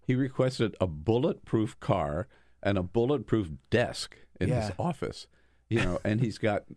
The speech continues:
Speaker 1: n-, nineteen s-, security people and nineteen vehicles twenty-four seven
Speaker 2: Yeah.
Speaker 1: because he feels so threatened, right? Who, who the hell even knows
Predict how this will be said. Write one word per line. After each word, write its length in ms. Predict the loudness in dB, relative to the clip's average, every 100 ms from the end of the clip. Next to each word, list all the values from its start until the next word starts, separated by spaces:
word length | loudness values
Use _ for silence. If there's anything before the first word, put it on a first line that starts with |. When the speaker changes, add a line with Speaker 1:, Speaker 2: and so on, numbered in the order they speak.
| -6
Speaker 1:
n-, 100 | -6 -2
nineteen 840 | 0 0 -2 -2 -2 0 -2 -6 -16 -20 -20 -18
s-, 280 | -16 -16 -16
security 720 | -14 -8 -6 0 0 0 -2
people 380 | -2 -4 -2 0
and 180 | 2 2
nineteen 480 | 2 0 0 -2 0
vehicles 540 | 0 0 0 -2 -4
twenty-four 760 | -6 -4 -2 0 -4 0 0 -2
seven 600 | -2 -2 -2 -4 -4 -4
Speaker 2:
Yeah. 220 | -4 -2
Speaker 1:
because 240 | 0 -2 -2
he 120 | -4
feels 340 | -2 -2 -2
so 180 | -2 -2
threatened, 560 | -2 -2 -2 -2 -8 -8 _
right? 240 | -4 -4 -4 -16 _ _ _ _ _ _ _
Who, 100 | -10 -10 -6
who 160 | -4 -2
the 120 | -2
hell 180 | -2 -2
even 440 | 0 0 0 0
knows 500 | 2 0 0 -4 -8